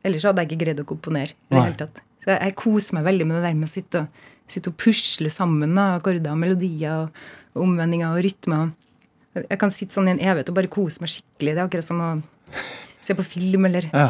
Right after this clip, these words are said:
Speaker 1: eller løse duko, eller så, men, altså, men du, men du får det til å leve, da. Det er det som er spennende. <laughs>
Speaker 2: Ja, men det, men, så du sitter ikke der alene på en måte? Du hø-, du, du har, <laughs> du hører musikken, ser for deg musikken,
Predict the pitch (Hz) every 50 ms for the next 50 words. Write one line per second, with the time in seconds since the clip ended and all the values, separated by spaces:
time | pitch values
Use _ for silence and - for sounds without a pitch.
0 | 101 - - 202 190 190 190 185 - - 190 160 190 180 160 160 160 - 147 170
1 | 190 190 180 165 165 202 - - - 202 196 - 220 247 233 247 269 233 226 254
2 | 220 233 208 208 226 220 - - - - 220 226 220 214 - 240 226 214 196 196
3 | 190 - 220 214 220 226 220 185 170 196 254 247 - 208 208 214 214 - 226 220
4 | - - 214 180 151 208 - - - 202 185 - - - - 156 165 165 135 113
5 | - - _ _ - 180 185 170 160 160 151 143 147 139 135 139 139 139 139 135
6 | 131 127 131 131 - - 135 135 131 - - 107 - - 98 101 107 110 107 110
7 | 113 117 117 101 82 80 78 - 87 82 90 87 87 - 120 117 113 110 123 113
8 | 101 95 82 78 - - - - - 113 110 107 98 110 107 104 104 98 - 107
9 | 95 92 92 92 98 - - - 165 147 160 139 127 139 147 151 143 127 - -
10 | - - 147 135 117 95 90 92 95 92 - 95 - 107 101 104 - 107 95 90
11 | - - 87 85 82 85 85 - - 85 - - 90